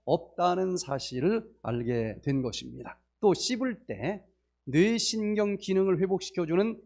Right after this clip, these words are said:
엔지에프, 신경 성장 인자도 함께 분비가 되면서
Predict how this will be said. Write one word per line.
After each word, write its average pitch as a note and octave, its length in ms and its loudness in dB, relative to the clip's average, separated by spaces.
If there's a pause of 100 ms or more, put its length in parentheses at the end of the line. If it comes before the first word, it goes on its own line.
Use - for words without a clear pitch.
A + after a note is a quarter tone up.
(120)
엔지에프, D#3+ 960 -2 (220)
신경 A3 520 0
성장 A#3 760 0 (120)
인자도 A3 520 2
함께 A3 360 -2
분비가 F3 460 -4
되면서 D3+ 800 -4